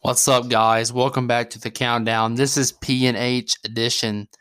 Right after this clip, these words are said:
I may change the name because that is a little weird, but it is Panthers and Hornets edition. I am, I'm gonna give you a little bit of a backstory of why this is happening. Um, I'm origi-,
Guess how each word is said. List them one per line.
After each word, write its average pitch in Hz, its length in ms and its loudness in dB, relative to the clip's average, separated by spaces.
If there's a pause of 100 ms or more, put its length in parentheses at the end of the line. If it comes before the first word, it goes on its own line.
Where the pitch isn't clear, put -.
(220)
I 123 140 -2
may 196 160 2
change 165 360 0
the 113 120 0
name 131 240 0
because 113 180 -8
that 120 160 0
is 113 140 -2
a 110 40 -6
little 113 240 -2
weird, 120 280 -2
but 117 160 0
it 107 100 -6
is 107 140 -4
Panthers 143 580 0
and 113 100 0
Hornets 127 440 -2
edition. 110 580 -2 (680)
I 135 180 0
am, 135 400 -2 (500)
I'm 131 80 -4
gonna 131 140 -2
give 131 160 -2
you 131 80 2
a - 0 -
little 131 160 2
bit 123 140 2
of 113 80 0
a 110 100 -2
backstory 107 880 -4 (580)
of - 120 -20
why 113 260 0
this 113 240 -6
is - 80 -8
happening. 113 640 -2 (2000)
Um, 131 260 0
I'm 147 240 2
origi-, 139 320 2